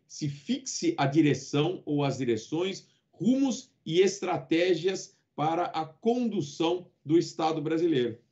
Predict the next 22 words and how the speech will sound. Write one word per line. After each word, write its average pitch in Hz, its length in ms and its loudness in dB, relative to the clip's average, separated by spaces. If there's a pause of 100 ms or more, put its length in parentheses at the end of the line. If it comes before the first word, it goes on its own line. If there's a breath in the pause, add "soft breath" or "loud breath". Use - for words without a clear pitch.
(200)
tornando 208 720 2
o 151 280 2
planejamento 175 680 0
um 190 60 -4
instrumento 185 540 -2 (380 soft breath)
imprescindível 208 1300 2 (220 loud breath)
para 190 220 2
atingir 180 580 2
os 180 140 2
objetivos 175 880 0
constitucionais 160 1120 0 (260 soft breath)
para 165 480 0
os 143 140 -8
quais 160 440 -4
existe 175 640 2
o 139 80 0
Estado 135 360 -2
brasileiro, 147 540 0 (200 soft breath)
que 202 100 -6
são 165 200 2
aqueles 147 380 2
estabelecidos 151 840 -2